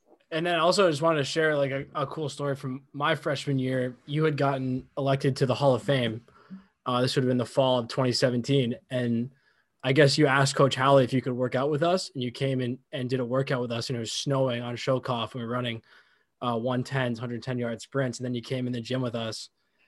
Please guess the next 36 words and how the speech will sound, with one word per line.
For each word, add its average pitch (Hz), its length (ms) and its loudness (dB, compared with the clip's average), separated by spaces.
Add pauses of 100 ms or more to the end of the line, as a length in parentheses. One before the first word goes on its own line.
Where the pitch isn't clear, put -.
(220)
and, 120 480 -6 (340)
like, 117 200 -2
we 143 120 4
were 139 100 8
all 131 220 6
just 117 220 -2
like, 120 220 2 (720)
"Who's 139 240 4
this 135 200 4
lunatic 131 640 4
out 143 160 4
here 131 180 4
running 131 320 0
for 123 160 -8
fun?" 123 520 -2 (140)
Like, 123 440 -4 (840)
you 151 80 -8
know, 117 340 -8 (460)
but 120 260 -4 (100)
maybe 165 240 4
describe, 147 600 -2 (220)
uh, 127 180 -4
one, 147 340 -2
like, 131 180 -4
what 139 200 -2
Coach 139 220 0
Howley 131 280 -4
means 139 260 -4
to 147 100 -6
you, 139 120 -2
'cause 131 380 -6
he 127 100 -10
obviously 123 640 -8 (360)
was 120 120 -10
a 117 60 -10
big, 117 260 -8